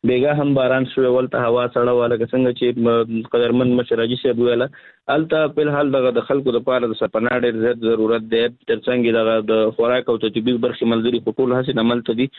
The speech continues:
نو په ټوله کې زه یوه یادونه کوم، دغه د افغانستان د ټولو ولسونو نه، د دولت نه، لکه څنګه چې حاجي صاحب ویله، د دولت او دغه د هوایي ځواک مېړانه په دې برخه کې بالکل د ستایلو ده.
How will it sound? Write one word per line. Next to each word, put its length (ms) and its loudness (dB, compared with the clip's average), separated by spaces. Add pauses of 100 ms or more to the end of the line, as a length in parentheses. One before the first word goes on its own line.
(340)
نو 140 2
په 80 -2
ټوله 260 0
کې 160 -2
زه 80 2
یوه 180 2
یادونه 420 2
کوم، 400 2
دغه 220 2
د 60 0
افغانستان 560 0
د 60 2
ټولو 360 0
ولسونو 520 0
نه، 220 2
د 140 0
دولت 420 0
نه، 200 0
لکه 180 0
څنګه 220 0
چې 100 0
حاجي 180 0
صاحب 160 0
ویله، 280 2 (460)
د 80 2
دولت 360 0
او 140 2
دغه 200 0
د 60 0
هوایي 420 2
ځواک 180 0
مېړانه 400 0
په 100 -2
دې 140 0
برخه 200 -2
کې 100 -8
بالکل 380 0
د 120 -2
ستایلو 340 0
ده. 120 0